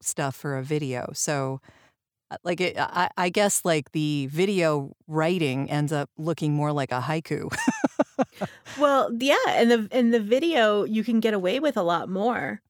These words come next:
Speaker 2: with
Speaker 1: Mm-hmm.
Speaker 2: images. Yeah, you're absolutely right, 'cause in radio, you have to explain everything that's happening, whether it's within sound effects or sound design or, you know, the pregnant pauses of someone just kind of being awkward or, you know,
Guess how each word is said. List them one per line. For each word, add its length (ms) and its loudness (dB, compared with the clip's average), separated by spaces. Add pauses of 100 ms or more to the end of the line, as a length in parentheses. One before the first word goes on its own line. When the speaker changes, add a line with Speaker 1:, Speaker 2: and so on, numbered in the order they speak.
Speaker 2:
with 280 4
Speaker 1:
Mm-hmm. 100 -2 (180)
Speaker 2:
images. 680 -6
Yeah, 220 0
you're 180 0
absolutely 480 0
right, 320 -2
'cause 140 -6
in 140 -4
radio, 340 2
you 180 -2
have 240 -2
to 140 -6
explain 680 -4
everything 460 -6
that's 200 -8
happening, 600 -4
whether 340 -2
it's 240 -4 (300)
within 420 -6
sound 300 -2
effects 340 -6
or 40 -12
sound 280 -6
design 440 -6 (360)
or, 460 -2 (500)
you 100 -6
know, 200 -4
the 120 -4
pregnant 420 -4
pauses 680 -2
of 400 -6
someone 480 -2
just 200 -8
kind 200 -4
of 220 -8
being 200 -8
awkward 720 -2 (120)
or, 260 -2
you 140 0
know, 260 -2